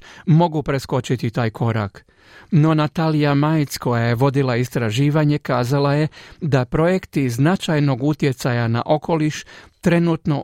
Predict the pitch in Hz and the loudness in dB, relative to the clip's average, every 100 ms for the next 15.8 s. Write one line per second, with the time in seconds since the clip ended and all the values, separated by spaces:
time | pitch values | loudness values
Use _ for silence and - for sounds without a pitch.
0 | - 143 143 - 151 147 156 156 147 139 | 0 0 0 -2 -2 0 0 0 0 0
1 | 180 - 180 - 156 160 160 - 160 156 | -2 -2 -4 -2 -2 0 -2 -2 -2 0
2 | 151 - 147 139 151 147 151 143 - 127 | 0 -2 -2 0 -2 -2 -4 -2 -2 -2
3 | 156 - 139 - 135 139 - 139 - 123 | -2 -2 -2 0 0 0 -2 -8 -4 -4
4 | 123 127 - 120 123 135 120 117 - - | -4 -6 -2 -2 -2 -2 0 -2 -4 -12
5 | - 135 139 - 131 120 113 117 - 110 | 0 2 2 0 -4 -2 0 -2 -2 -2
6 | 101 92 - _ _ _ _ - - - | 0 -4 -8 _ _ _ _ -20 -8 0
7 | 165 170 175 - 170 185 - 120 131 127 | 2 2 -2 -2 -2 -2 -4 -2 -2 -2
8 | - 127 131 135 143 135 - 131 127 147 | -4 -2 0 0 -2 -2 -2 -2 0 -2
9 | 151 - 143 135 151 165 160 123 117 107 | -2 0 0 2 2 2 2 0 -4 -6
10 | - 117 113 117 117 104 110 135 151 170 | -4 -2 -2 -2 -2 -2 -2 0 0 0
11 | 151 151 - - - - - 147 147 160 | 0 0 -4 -16 -20 -18 0 2 2 0
12 | 175 175 - - 131 123 143 139 147 151 | -2 -2 -2 -2 0 0 -2 0 0 -2
13 | - 135 127 - 127 123 127 - - 160 | -2 -2 -2 -2 0 0 0 -2 -2 -2
14 | 151 - 147 139 117 156 - 185 165 156 | -2 -2 -4 -4 -2 -2 -2 -2 0 -2
15 | - 139 - 135 135 - 127 123 | 0 -4 -2 -4 -4 -2 0 0